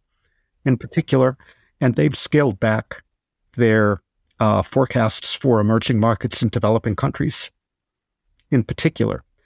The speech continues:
So that makes me more concerned about, uh, now heavier debts in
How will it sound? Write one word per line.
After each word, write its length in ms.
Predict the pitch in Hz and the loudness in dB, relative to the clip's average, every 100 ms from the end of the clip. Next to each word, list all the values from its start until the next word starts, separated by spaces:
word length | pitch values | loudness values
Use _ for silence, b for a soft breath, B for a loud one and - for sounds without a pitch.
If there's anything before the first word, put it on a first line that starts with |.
| _ _ | _ _
So 300 | - - 120 | -6 0 2
that 240 | 117 120 - | 2 0 0
makes 280 | 127 - - | -4 -4 -2
me 140 | 131 | 0
more 200 | 110 117 | 0 -2
concerned 520 | - 110 - 127 127 | -2 -4 0 0 0
about, 380 | 110 120 113 117 _ _ 135 | 0 2 2 0 _ _ -4
uh, 400 | 117 104 104 95 | 0 2 0 0
now 240 | 123 113 117 | 0 0 2
heavier 360 | 123 117 110 | 0 0 -2
debts 540 | - 127 120 - - - _ _ _ _ | 0 -2 -2 -8 -12 -12 _ _ _ _
in 300 | 123 104 107 | 0 2 0